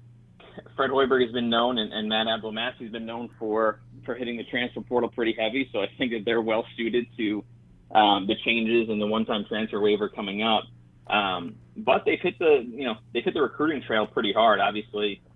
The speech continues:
uh, you know, they got Bryce in, in the twenty twenty-one class, and, and they got another top one hundred kid, and they've gotten some others. Um, and there, there's the talent in the, the state of Nebraska, at least in twenty twenty-two, is pretty impressive. I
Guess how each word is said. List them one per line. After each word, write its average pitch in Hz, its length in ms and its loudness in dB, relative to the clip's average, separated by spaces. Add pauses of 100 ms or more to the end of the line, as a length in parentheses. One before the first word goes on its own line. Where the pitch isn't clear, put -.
(280)
uh, 98 200 2
you 113 80 -8
know, 113 120 -6
they 110 80 -2
got 110 200 -2
Bryce 110 380 0
in, 117 140 -10
in 107 100 -6
the 104 80 -6
twenty 107 500 -6
twenty-one 107 480 -2
class, 113 420 4
and, 95 220 -10
and 101 120 -8
they 101 80 -4
got 98 220 2
another 104 280 0
top 107 240 0
one 107 80 -10
hundred 104 260 -6 (160)
kid, 113 200 0
and 117 100 -8
they've 95 180 -12
gotten 104 280 2
some 101 100 -10
others. 113 320 0 (500)
Um, 98 440 -2 (140)
and 147 120 0
there, 156 180 2
there's 160 220 0
the 147 140 -6 (160)
talent 190 280 -2
in 139 140 0
the, 113 200 -2
the 117 180 -6
state 143 180 0
of 123 60 -4
Nebraska, 98 500 0
at 95 80 0
least 101 300 -2
in 104 120 -10
twenty 113 280 -2
twenty-two, 104 680 2 (400)
is 107 200 0
pretty 117 180 4
impressive. 104 400 2
I 98 60 6